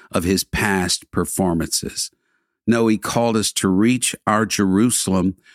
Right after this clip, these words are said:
for the cross of the Lord Jesus Christ. What's in our hearts and inside the four walls of the church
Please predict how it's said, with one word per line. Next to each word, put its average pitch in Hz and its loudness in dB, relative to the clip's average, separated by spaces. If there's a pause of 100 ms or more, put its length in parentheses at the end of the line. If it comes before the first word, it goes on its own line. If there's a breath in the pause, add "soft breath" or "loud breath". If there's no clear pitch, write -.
(160 soft breath)
for 101 0
the 98 0
cross 127 -2
of 85 -2
the 90 2
Lord 90 2
Jesus - 0
Christ. - -6 (500 loud breath)
What's 135 0
in 165 4
our 160 4
hearts 113 -2
and 98 2
inside 113 2
the 104 2
four 120 2
walls 98 2
of 87 -2
the 87 0
church - 0